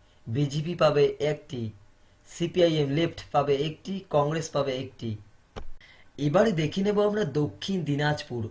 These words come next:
দক্ষিণ দিনাজপুরের কুশমুন্ডিতে জয়ী হতে পারে তৃণমূল কংগ্রেস,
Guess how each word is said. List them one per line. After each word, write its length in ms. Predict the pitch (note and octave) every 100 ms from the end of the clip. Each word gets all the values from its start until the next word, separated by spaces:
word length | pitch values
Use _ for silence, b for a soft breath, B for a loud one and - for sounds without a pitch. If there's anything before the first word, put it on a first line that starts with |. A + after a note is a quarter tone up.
| -
দক্ষিণ 600 | G#2+ D3+ D3 - F#3+ F3+
দিনাজপুরের 720 | D3 D#3 F3 F3 D#3 C#3 B2+
কুশমুন্ডিতে 1000 | - G#3 G3+ - D#3+ D3 C3 A#2+ A2+ G2+ F#2+ - G#2+
জয়ী 300 | C#3+ D#3+ F3+
হতে 160 | F3+
পারে 240 | F3+ F#3 F3+
তৃণমূল 460 | - C3 C3+ C3
কংগ্রেস, 500 | B2 A2+ G#2+ G#2 F#2+